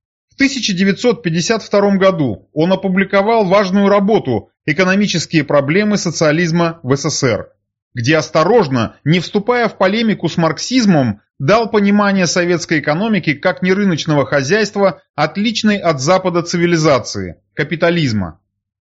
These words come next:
После смерти Сталина в тысяча девятьсот пятьдесят четвертом году учебник был, наконец, издан.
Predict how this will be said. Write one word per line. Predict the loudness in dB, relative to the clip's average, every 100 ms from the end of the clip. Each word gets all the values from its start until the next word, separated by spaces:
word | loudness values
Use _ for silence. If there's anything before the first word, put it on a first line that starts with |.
| _ _ _
После | -2 -2 0 0
смерти | 2 0 0
Сталина | -4 0 0 2 0 -4 -6 _ _
в |
тысяча | -6 -4 -2 -2
девятьсот | 0 0 0 -2 -2
пятьдесят | -4 -2 0 -2
четвертом | -2 0 0 0 0
году | 0 0 -2 -4 _ -2
учебник | -2 0 0 0 0
был, | 0 0 0
наконец, | 0 0 0 -2 -4 -8
издан. | -2 0 0 -2 -4